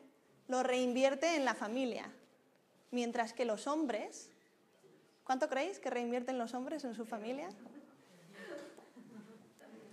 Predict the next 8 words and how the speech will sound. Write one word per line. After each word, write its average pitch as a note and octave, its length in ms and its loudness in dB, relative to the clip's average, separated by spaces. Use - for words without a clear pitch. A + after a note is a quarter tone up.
Entre C4+ 340 4
el C4+ 100 4
treinta D#4+ 380 4
y F4 60 0
el D#4+ 160 -2
cuarenta C4+ 420 0
por B3 200 -6
ciento. G3 380 -10